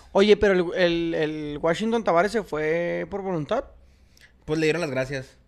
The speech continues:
Speaker 2: de una manera muy cordial. <laughs> Porque, pues, obviamente
Speaker 1: Diego Alonso López.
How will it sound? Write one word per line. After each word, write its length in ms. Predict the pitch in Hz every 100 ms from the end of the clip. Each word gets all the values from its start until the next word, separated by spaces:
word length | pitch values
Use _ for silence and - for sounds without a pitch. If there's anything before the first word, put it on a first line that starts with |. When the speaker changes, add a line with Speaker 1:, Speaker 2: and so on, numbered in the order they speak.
| -
Speaker 2:
de 100 | 131
una 120 | 143
manera 260 | 160 135 139
muy 140 | 151
cordial. 440 | 147 147 131 127 127 - _ _ _ -
<laughs> 1040 | 160 127 160 - 135 _ 139 - 147 113 -
Porque, 200 | 110 117
pues, 160 | 117
obviamente 320 | 113 117 123 220
Speaker 1:
Diego 200 | 214 226
Alonso 580 | 208 220 233 - 294
López. 640 | 294 294 294 339 330 -